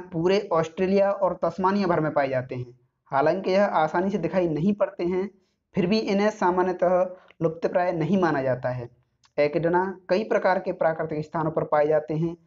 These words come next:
खासकर जहां पर चींटियों और दीमकों की बहुतायत हो। मरुस्थलों और पहाड़ियों की चोटियों पर भी यह पाए जा सकते हैं, जहां यह प्रकृति के भीषण रूप से अपनी सुरक्षा के लिए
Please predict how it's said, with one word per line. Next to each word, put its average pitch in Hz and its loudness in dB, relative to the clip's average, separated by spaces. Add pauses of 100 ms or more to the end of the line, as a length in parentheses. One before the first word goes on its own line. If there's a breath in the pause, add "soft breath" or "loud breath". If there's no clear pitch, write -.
(180)
खासकर 160 0
जहां 156 0
पर 175 -2 (140)
चींटियों 190 -2
और 185 2
दीमकों 170 -2
की 185 -8
बहुतायत 147 -2
हो। 117 -14 (420 soft breath)
मरुस्थलों 190 0
और 208 0 (120)
पहाड़ियों 160 2
की 196 -4
चोटियों 190 -2
पर 202 0
भी 175 -6
यह 170 0 (520 soft breath)
पाए 170 4
जा 170 2
सकते 156 -6
हैं, 123 -6 (380 soft breath)
जहां 156 0
यह 185 2
प्रकृति 208 -4
के 202 -2
भीषण 156 -4
रूप 185 -2
से 220 -6
अपनी - -4
सुरक्षा 165 -2
के 180 -4
लिए 190 -4